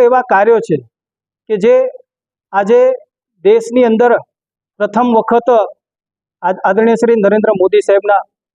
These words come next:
નેતૃત્વમાં આપણને જોવા મળ્યા છે. ઓપરેશન સિંદૂરની સફળતા હોય, એર, એર સ્ટ્રાઇક હોય, સર્જિકલ સ્ટ્રાઇક હોય અને આપણા દેશના જે જવાનો છે એમનું મનોબળ પણ મજબૂત થયું છે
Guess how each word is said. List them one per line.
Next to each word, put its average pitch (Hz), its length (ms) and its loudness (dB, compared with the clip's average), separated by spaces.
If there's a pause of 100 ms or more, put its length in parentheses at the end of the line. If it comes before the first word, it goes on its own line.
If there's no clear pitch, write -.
(200)
નેતૃત્વમાં 202 640 -2 (600)
આપણને 190 360 0
જોવા 165 260 0
મળ્યા 151 240 0
છે. - 260 -8 (760)
ઓપરેશન 262 640 -2 (680)
સિંદૂરની 233 480 0
સફળતા 214 480 -2
હોય, 220 220 0 (920)
એર, 196 220 -2 (140)
એર 214 120 2
સ્ટ્રાઇક 220 460 0
હોય, 220 140 2 (600)
સર્જિકલ 202 480 0
સ્ટ્રાઇક 208 400 0
હોય 214 140 0 (400)
અને 233 120 -4
આપણા 247 300 0
દેશના 233 540 0 (760)
જે 226 160 0
જવાનો 226 440 0
છે 147 260 -4 (680)
એમનું 262 300 0
મનોબળ 247 360 0
પણ 226 200 -4
મજબૂત 196 400 -2
થયું 220 200 0
છે 226 160 0